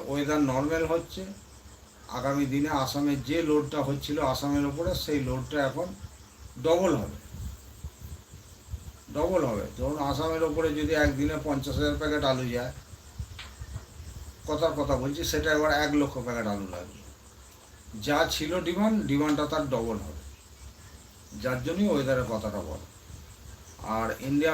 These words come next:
মেট্রোলজিক্যাল ডিপার্টমেন্ট যে খবরটা বলেছে, সেটা আপনার আজকে ঊনত্রিশ তারিখ, ঊনত্রিশ, তিরিশ, তিরিশ,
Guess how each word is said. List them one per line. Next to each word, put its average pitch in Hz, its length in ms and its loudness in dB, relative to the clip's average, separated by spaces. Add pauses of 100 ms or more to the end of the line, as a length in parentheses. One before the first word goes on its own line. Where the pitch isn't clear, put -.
মেট্রোলজিক্যাল 160 680 0 (100)
ডিপার্টমেন্ট 160 540 0
যে 151 80 2 (100)
খবরটা 143 360 0 (100)
বলেছে, 165 260 -2 (140)
সেটা 139 200 -4 (120)
আপনার 170 280 0 (2500)
আজকে 127 220 -4 (140)
ঊনত্রিশ 147 380 0 (120)
তারিখ, 202 260 4 (1120)
ঊনত্রিশ, 156 400 -4 (160)
তিরিশ, 147 380 -2 (1500)
তিরিশ, 147 340 0